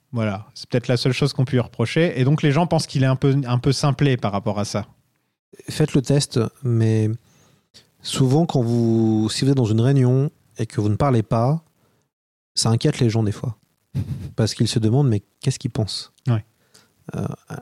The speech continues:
Speaker 2: alors j'ai déjà fait le test, euh, notamment dans, surtout quand des fois on n'a pas envie de parler parce qu'on n'est pas
Speaker 1: Mm.
Speaker 2: légitime ou qu'on, on n'y connaît rien. Mais c'est vrai que certains, ça les, ça les, ça les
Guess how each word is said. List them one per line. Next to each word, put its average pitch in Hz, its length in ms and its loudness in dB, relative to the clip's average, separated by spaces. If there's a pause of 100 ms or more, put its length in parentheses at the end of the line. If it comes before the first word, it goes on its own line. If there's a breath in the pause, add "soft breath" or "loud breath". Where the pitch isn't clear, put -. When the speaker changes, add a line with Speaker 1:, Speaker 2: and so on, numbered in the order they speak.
Speaker 2:
alors 101 200 -2
j'ai 104 100 0
déjà 123 140 0
fait - 120 -2
le 127 60 -2
test, 131 320 -2
euh, 101 320 2
notamment 110 500 0
dans, 107 440 -2
surtout - 420 -4
quand 107 180 0
des 98 120 0
fois 110 240 0
on 95 180 -2
n'a 90 100 0
pas - 100 -4
envie 98 120 -2
de 95 60 -10
parler 101 300 0
parce 101 160 -4
qu'on - 100 -4
n'est 95 80 -2
pas 95 120 -2
Speaker 1:
Mm. 98 40 -4
Speaker 2:
légitime 104 480 -2
ou - 20 0
qu'on, - 180 -12 (500 loud breath)
on 110 60 0
n'y 104 100 0
connaît 104 200 0
rien. 123 280 2 (480 loud breath)
Mais 117 100 4
c'est - 120 0
vrai 143 120 4
que 151 60 -2
certains, - 360 0
ça 123 180 2
les, 113 340 4
ça 117 140 0
les, 113 140 2
ça 113 300 0
les 104 320 0